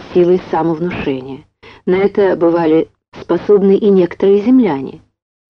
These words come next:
В любом случае, её убил Дэвидсон. Подобные убийства случались и раньше, но так как поступил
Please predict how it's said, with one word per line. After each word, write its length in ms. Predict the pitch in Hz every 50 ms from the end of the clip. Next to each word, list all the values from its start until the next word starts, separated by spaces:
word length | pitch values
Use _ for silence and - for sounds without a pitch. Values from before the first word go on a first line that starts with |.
| - _ _ -
В 40 | -
любом 240 | 208 220 262 302 302
случае, 520 | - - 254 294 302 - - 226 202 185 175
её 200 | 165 180 185 196
убил 580 | - 214 190 165 156 185 202 214 226 220 214 196 - _ _ -
Дэвидсон. 720 | - 151 170 202 214 190 170 - - - - - - - 165 _ _ _ _ _ _ _ _ _ _ _ _ _ _ _ _ _ _ _ _ -
Подобные 480 | 190 196 208 269 247 247 233 226 220
убийства 520 | 208 202 185 165 170 214 220 - - - 190
случались 580 | 190 - 175 175 - 190 185 180 185 190 -
и 60 | - 220
раньше, 540 | 247 247 202 165 160 - - - - - - _ _ _ _ _ _ _ -
но 120 | - 160 151
так 240 | - 180 175 175 -
как 180 | - 151 151
поступил 600 | _ - 160 151 - - 151 147 - 165 156 147